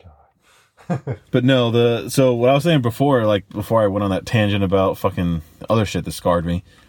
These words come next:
Speaker 2: the earliest
Speaker 1: Right.
Speaker 2: animated show that I can remember scarring me is actually Spawn.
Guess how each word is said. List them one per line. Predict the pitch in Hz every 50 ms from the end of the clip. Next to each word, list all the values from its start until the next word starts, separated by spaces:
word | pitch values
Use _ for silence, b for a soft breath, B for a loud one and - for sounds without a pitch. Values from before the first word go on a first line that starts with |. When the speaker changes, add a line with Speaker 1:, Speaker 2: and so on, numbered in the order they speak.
| b b _ _
Speaker 2:
the | 139 120 123 - -
earliest | 147 160 185 202 190 180 175 165 156 - - - - -
Speaker 1:
Right. | 117 113 110 95 87 -
Speaker 2:
animated | - 165 165 170 180 175 165 156 151 139 131
show | - - 151 143 135 127 120 117 113
that | 113 117
I | 117 120
can | 117 - 147
remember | 139 135 139 135 127 127 117 113
scarring | - - - - - 123 113 113 113 110 107 98 90 87 82
me | 78 78 78 76 78 78 - - _ _ _ _ _ _ _ _ _ _ _ _ _
is | 127 110 87
actually | 98 101 117 - - 135 110 101 87
Spawn. | - - - - - 85 85 82 76 69 62 - -